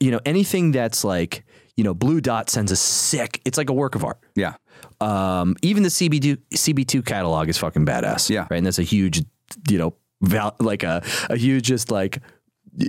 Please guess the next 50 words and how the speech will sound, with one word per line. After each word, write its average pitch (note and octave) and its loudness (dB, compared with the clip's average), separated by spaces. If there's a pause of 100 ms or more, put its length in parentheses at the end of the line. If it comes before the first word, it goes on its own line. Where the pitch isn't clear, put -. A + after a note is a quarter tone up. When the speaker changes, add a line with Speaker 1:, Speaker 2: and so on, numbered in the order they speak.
(240)
Speaker 1:
monolithic B2+ 0
furniture G2+ -2
company E2+ -2
that, G3+ 4
Speaker 2:
Yeah, G2 0
then, A#2 0
Speaker 1:
you - 0
know, F#2 -2
Speaker 2:
then A#2 -2
you, C3 2
Speaker 1:
isn't A2+ 0
Speaker 2:
then A2+ 2
you A#2 4
have E2+ 0
Speaker 1:
boutique E2+ 0
Speaker 2:
the E2+ 0
Speaker 1:
at - -2
all. D#2+ -4
Speaker 2:
Restoration D#2 -2
Hardware C#2+ 0
Bible. - -4
Speaker 1:
And A2+ 2
then A2 4
the G2+ 2
restoration, E2 -2
I D#2+ -2
was D#2 -2
gonna C2 0
get - -4
there. - -6
Speaker 2:
The - -2
Bible. B2+ -2
Speaker 1:
You B2+ 4
get C#3+ -2
this C3+ 0
thing F3 2
that A2+ 2
must A2+ 0
cost G#2+ -2
them G2 0
a F2 0
hundred A2+ 0
fucking F#2+ -2
dollars E2 0
to - 0
send E2+ 0
to E2 -2
everyone. E2 0
Speaker 2:
Oh, C#2+ 0
yeah. C#2+ 0